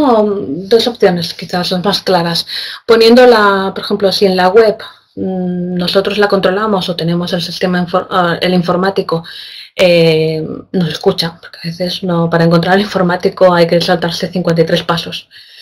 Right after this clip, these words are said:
¿vale? Pero si tenemos la suerte de poder colaborar con el informático o nos lo gestionamos nosotros mismos, incluiría la barra de herramientas.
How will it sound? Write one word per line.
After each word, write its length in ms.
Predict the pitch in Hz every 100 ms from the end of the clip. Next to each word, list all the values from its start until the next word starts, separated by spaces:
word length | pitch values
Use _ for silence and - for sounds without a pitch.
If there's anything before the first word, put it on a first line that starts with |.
| - - -
¿vale? 320 | 170 165 180
Pero 260 | - 175 175
si 100 | -
tenemos 320 | 175 175 185
la 120 | 180
suerte 280 | 170 180 180
de 120 | 185
poder 340 | 170 165 160 170
colaborar 540 | 190 175 170 165 165
con 180 | 175 170
el 200 | 165 165
informático 720 | 165 170 175 196 202 196 180 -
o 80 | 185
nos 180 | 175
lo 80 | 165
gestionamos 480 | 170 - 165 156 160
nosotros 380 | 165 165 170 170
mismos, 420 | 190 202 220 269 - _ - - - _ _ 220
incluiría 540 | 208 220 208 190 185
la 80 | 214
barra 220 | 190 196
de 60 | 160
herramientas. 680 | - 156 165 160 - -